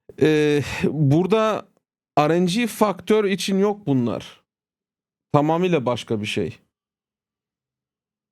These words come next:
Yani R N G faktör nedir derseniz mesela oyunlarda, e, T F T oynarken level altıda rol attığın zaman random olarak önüne gelen karakterler. Bu mesela bir R N G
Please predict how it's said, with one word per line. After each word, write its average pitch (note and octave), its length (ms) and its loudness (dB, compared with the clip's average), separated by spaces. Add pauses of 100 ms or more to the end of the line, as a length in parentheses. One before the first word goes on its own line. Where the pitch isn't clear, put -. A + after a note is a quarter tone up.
(760)
Yani A#2+ 160 0
R D3+ 220 2
N F#3 40 0
G F#3 120 -2
faktör F#3 440 -2
nedir F3 300 -2
derseniz E3 440 -2
mesela B2 300 -2
oyunlarda, A#2+ 720 -2 (640)
e, C#3+ 60 4 (600)
T F#3 200 0
F F3+ 220 -2
T F#3 140 0
oynarken F3+ 760 -2 (720)
level F#3 300 2
altıda F#3 680 0
rol F#3 240 0
attığın F#3 460 0
zaman E3 600 -2 (640)
random F3+ 380 2
olarak G3+ 340 0
önüne F#3 240 0
gelen E3+ 300 0
karakterler. C#3+ 680 -2
Bu F3 100 0
mesela F3 480 0
bir A#3+ 80 -2
R F#3+ 360 0
N F#3+ 60 2
G E3+ 380 -2